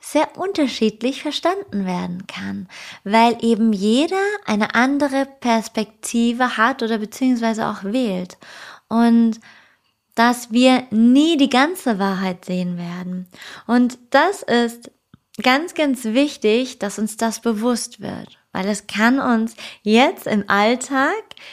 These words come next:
in der Kommunikation und im Verhalten gegenüber anderen Menschen, mit anderen Menschen, die vielleicht anderer Meinung sind oder, oder, oder,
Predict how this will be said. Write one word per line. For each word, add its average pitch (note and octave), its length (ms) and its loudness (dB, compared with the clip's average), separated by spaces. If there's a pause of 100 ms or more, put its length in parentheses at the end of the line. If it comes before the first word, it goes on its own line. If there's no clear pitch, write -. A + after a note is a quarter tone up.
(140)
in G#3+ 120 2
der A3 100 6
Kommunikation A#3+ 1300 2
und G#3+ 160 0
im G#3 140 -2
Verhalten A#3+ 800 0
gegenüber B3+ 680 0
anderen C4 400 2
Menschen, A#3+ 420 2
mit B3+ 240 0
anderen A3+ 380 2
Menschen, G#3 520 -2
die G3 260 -2 (260)
vielleicht G3+ 540 0
anderer G3+ 300 0
Meinung B3 500 4
sind G3+ 260 -4
oder, C4 360 0
oder, G#3+ 280 -2
oder, A3+ 440 0